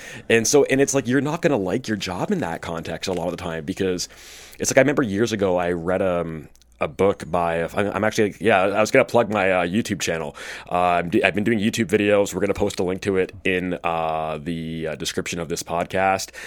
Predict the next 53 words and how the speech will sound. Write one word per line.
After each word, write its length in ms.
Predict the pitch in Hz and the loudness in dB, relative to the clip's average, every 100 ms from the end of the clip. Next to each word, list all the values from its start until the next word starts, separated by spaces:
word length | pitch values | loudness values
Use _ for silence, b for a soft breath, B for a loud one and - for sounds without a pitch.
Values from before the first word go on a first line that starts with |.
| B | B
And 100 | 92 | -4
I 60 | 87 | -2
talk 220 | - 95 | 0 0
about 120 | - | 0
a 40 | 90 | 0
lot 200 | 85 95 | 0 0
of 60 | 92 | 0
things. 280 | 95 95 90 | -2 -2 -4
And 160 | 90 | 0
one 140 | 95 113 | 0 2
of 40 | |
the 60 | 110 | -2
people 280 | 110 104 101 | -4 -2 -2
I'm 80 | 92 | -2
gonna 200 | 95 92 | -4 -4
be, 320 | 90 87 85 | -4 -4 -4
um, 680 | 85 82 80 80 78 78 76 - | -4 -4 -4 -4 -6 -10 -14 -16
calling 420 | - 101 95 87 85 | -8 -4 -2 -2 -2
up 320 | 87 - - - _ _ - | -4 -2 -6 -6 _ _ -12
to 80 | - | -10
possibly 560 | - - - 123 95 | -6 -6 -2 -2 -2
interview, 300 | 82 78 78 | -4 -6 -4
he'll 100 | 87 | -4
probably 300 | 92 101 85 | -2 -2 -2
say 160 | 82 80 | -4 -6
no, 200 | 78 80 | -4 -4
is 80 | 80 | -2
he's 120 | 104 | -4
a 40 | |
former 320 | 104 120 131 123 | 0 2 2 2
Major 260 | 101 101 | 0 -2
League 160 | 87 87 | -4 -4
Baseball 360 | 80 80 73 | -6 -4 -6
player. 320 | - - 50 - B B B B - | -6 -10 -10 -12 B B B B -2
And 160 | 110 90 | -2 0
he 220 | 120 143 | 2 4
wrote 280 | 127 131 - - | 4 2 0 0
a 60 | |
book 340 | 82 113 - - | 4 4 4 0
called 280 | - 85 85 | -2 -2 -2
The 80 | 80 | -2
Bullpen 580 | 80 92 101 92 90 | 2 2 0 -2 -2
Gospels, 760 | 87 71 78 - 120 123 131 - - - | -2 -6 -6 -4 -2 -4 -6 -10 -10 -6
um, 220 | 82 80 | -4 -4
back 280 | - 80 92 | -4 -4 -4
around 140 | 80 | -6
two 100 | - | -6
thousand 260 | 76 78 82 | -8 -8 -8
six 320 | - 76 - | -8 -6 -6
or 60 | - | -4
something, 320 | 113 107 92 | -4 -4 -6
or 120 | 76 | -4
eight. 260 | 80 120 | -4 -4